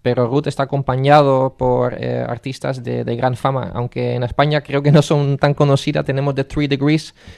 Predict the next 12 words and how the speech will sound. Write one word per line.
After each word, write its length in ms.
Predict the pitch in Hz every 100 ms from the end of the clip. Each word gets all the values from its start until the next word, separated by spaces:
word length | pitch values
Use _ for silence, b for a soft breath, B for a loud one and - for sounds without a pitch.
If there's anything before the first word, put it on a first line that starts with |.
| B -
que 160 | 117
son, 380 | - 127 127 123
son 220 | - 139
de 60 | 135
los 180 | 131 139
años 260 | 135 131
setenta, 480 | 131 - 135 131 127
ochenta, 400 | 123 - 135 131
que 100 | 120
son 480 | - 127 127 123 123 -
conocidas 480 | 127 123 - 135
mundialmente 760 | 127 147 147 131 139 143 135 135